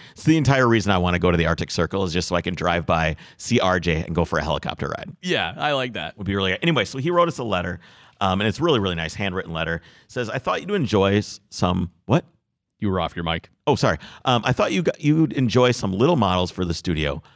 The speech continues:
Speaker 1: or pocket travelers because take the car. Jake, I recall Chris telling you, you not to put gold wheels on your orange car, so of course I put gold wheels on it. <laughs> Love listening to the iPodca-, the,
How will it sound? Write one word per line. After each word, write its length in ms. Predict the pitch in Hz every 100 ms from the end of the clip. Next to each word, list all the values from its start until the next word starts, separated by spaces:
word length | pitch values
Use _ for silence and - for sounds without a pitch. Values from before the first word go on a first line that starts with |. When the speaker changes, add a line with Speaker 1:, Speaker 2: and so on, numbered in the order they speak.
| _
Speaker 1:
or 100 | 107
pocket 380 | - 90 85 -
travelers 580 | - 120 92 76 110 - -
because 400 | - 85 87 - _ _ -
take 180 | 73 -
the 80 | 82
car. 360 | 87 73 - - _ _ _ -
Jake, 200 | 151 165
I 60 | 123
recall 340 | 135 - 185
Chris 260 | 170 160 -
telling 260 | 120 110
you, 100 | 120
you 100 | 107
not 220 | 101 113 -
to 60 |
put 180 | - 98
gold 240 | 113 117 101
wheels 280 | 101 101
on 100 | 92 92
your 120 | 90
orange 280 | 92 104 98
car, 280 | 82 73 73 -
so 140 | - 120
of 100 | -
course 240 | 113 110
I 60 | 90
put 220 | 110 -
gold 220 | 90 82 95
wheels 240 | 135 85
on 160 | 67 -
it. 80 | - _ - - -
<laughs> 40 | -
Love 260 | 135 185
listening 380 | 170 170 156 165
to 100 | 139
the 80 | 107
iPodca-, 640 | 92 95 95 90 80 - - _
the, 120 | 117